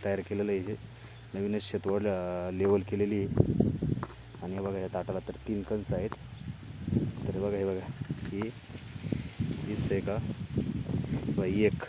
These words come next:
हे एक, दोन आणि हे बघा इथं या पानाच्या आड बघा हे एक, तीन, हे बघा एक, याच ताटाला इकडं दोन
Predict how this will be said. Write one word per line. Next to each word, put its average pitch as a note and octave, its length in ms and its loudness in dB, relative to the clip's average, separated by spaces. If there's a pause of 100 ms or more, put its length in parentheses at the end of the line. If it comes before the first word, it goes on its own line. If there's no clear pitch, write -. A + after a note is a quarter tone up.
(1200)
हे G2 160 4
एक, F#2+ 60 0 (100)
दोन G2+ 360 6 (680)
आणि F#2 160 -6
हे F#2+ 140 -4
बघा G2+ 240 -2 (880)
इथं G2 260 -4 (320)
या G2 60 -4 (120)
पानाच्या G2 380 0
आड F#2 120 4 (1040)
बघा G2 100 -2
हे F2+ 300 -2
एक, F2+ 60 -6 (260)
तीन, F#2+ 200 0
हे - 200 -8
बघा F#2 80 -2
एक, G#2 300 2 (1120)
याच F#2+ 200 -4
ताटाला F#2 300 0
इकडं F#2+ 260 -2 (140)
दोन A2 220 2